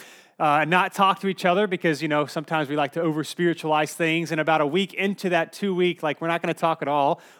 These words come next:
we were texting every day. We were like, "This is dumb. Let's just get back together." And, uh, so I was really excited to have that conversation. Now, it's funny, later on, after the fact, <laughs> Christina told me she thought I was wanting to talk to her because I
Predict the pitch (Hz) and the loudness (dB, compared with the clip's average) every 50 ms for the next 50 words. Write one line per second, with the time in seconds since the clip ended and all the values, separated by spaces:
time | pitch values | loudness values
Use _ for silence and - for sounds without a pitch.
0 | _ _ 165 170 165 170 - 190 196 165 - 185 180 175 160 165 156 160 160 156 | _ _ -4 -2 -2 0 0 0 0 0 -4 -2 -2 0 0 0 0 2 4 4
1 | 156 156 151 160 156 156 151 147 160 147 143 147 127 127 135 135 135 135 131 135 | 4 2 2 2 2 0 0 0 -4 -6 -8 -8 -2 0 2 2 2 2 0 -2
2 | 127 - - - - - - _ _ _ - 156 165 160 - - 160 143 - - | -6 -10 -16 -20 -20 -20 -20 _ _ _ 0 0 0 0 -2 -6 -6 -6 -6 -12
3 | - _ _ - 147 139 131 147 135 131 - - 135 120 127 120 117 117 120 113 | -16 _ _ -6 -6 -4 -2 -2 -2 -2 -4 -8 -6 -2 -2 -2 0 -2 -4 -6
4 | - - - - - - 143 131 127 127 127 131 123 123 - - 175 160 220 269 | -8 -12 -20 -20 -16 -10 -6 -4 -4 -2 0 0 0 0 0 0 2 4 4 4
5 | 269 233 - - 247 220 214 185 208 202 196 - 196 196 185 175 - - 208 202 | 4 4 4 4 4 4 4 4 2 2 2 0 0 0 0 0 0 0 0 0
6 | - - 165 170 170 170 160 - - - - 302 320 240 165 147 165 233 220 - | 0 0 0 2 2 2 0 -2 -2 2 2 4 4 4 2 2 2 0 -2 -6
7 | - - - - - - 160 196 233 254 240 208 208 220 226 214 190 190 208 - | -12 -20 -20 -20 -10 -4 0 2 4 4 4 4 6 4 4 6 4 4 4 2
8 | 233 214 196 - 190 165 165 165 - 165 143 - - 165 151 214 185 - 185 165 | 0 -2 0 2 2 0 0 0 -4 -8 -10 -6 -4 2 2 2 2 2 0 -2
9 | 156 156 156 147 - 196 190 - 208 196 185 180 170 160 156 147 135 123 156 - | 0 -2 -4 -4 -4 -6 -2 2 2 2 4 2 2 2 0 -2 -2 -6 -8 -6
10 | 147 160 165 160 143 131 - - 160 165 160 - 160 135 139 135 120 123 - - | -4 -4 -4 -4 -6 -6 -4 -2 -2 -2 -2 -4 -4 -2 -2 -2 -2 -4 -6 -4
11 | 131 131 135 131 131 127 120 | -2 0 2 2 2 2 0